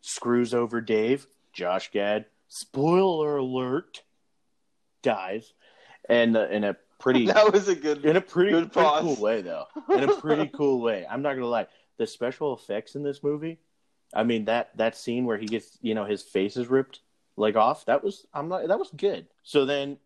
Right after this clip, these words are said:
Speaker 2: I
Speaker 1: big
Speaker 2: mean,
Speaker 1: part
Speaker 2: no,
Speaker 1: of
Speaker 2: it
Speaker 1: this
Speaker 2: wasn't.
Speaker 1: movie was the fact that his nephew, oh God, what was, Felix, man, he puts a star, he has a Darth Vader costume throughout this movie. It's pretty awesome.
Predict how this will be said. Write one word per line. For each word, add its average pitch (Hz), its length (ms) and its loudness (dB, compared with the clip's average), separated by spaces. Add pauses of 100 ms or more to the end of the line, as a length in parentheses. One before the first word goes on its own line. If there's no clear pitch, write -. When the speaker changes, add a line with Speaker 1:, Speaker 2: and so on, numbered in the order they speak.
(260)
Speaker 2:
I - 20 -16
Speaker 1:
big 127 180 2
Speaker 2:
mean, 104 80 -14
Speaker 1:
part 123 180 2
Speaker 2:
no, - 40 -2
Speaker 1:
of - 20 -2
Speaker 2:
it 117 40 -4
Speaker 1:
this 113 120 -6
Speaker 2:
wasn't. 120 140 0
Speaker 1:
movie 117 80 0
was 113 160 0
the 110 100 -4
fact 113 280 0
that 104 140 -2
his 107 200 -6
nephew, 98 640 -6 (220)
oh 87 180 -10
God, 85 280 2
what 87 120 -2
was, 67 140 -10
Felix, 104 640 2 (460)
man, 117 400 -4
he 110 120 -12
puts 117 240 -10
a 120 40 -8
star, 123 360 -4
he 120 80 -6
has 120 160 -8
a 113 40 -12
Darth 113 260 -8
Vader 110 220 -2
costume 101 440 -6
throughout 95 240 -4
this - 140 -14
movie. 95 240 -8
It's 95 120 -12 (240)
pretty 107 240 -2
awesome. 95 400 -2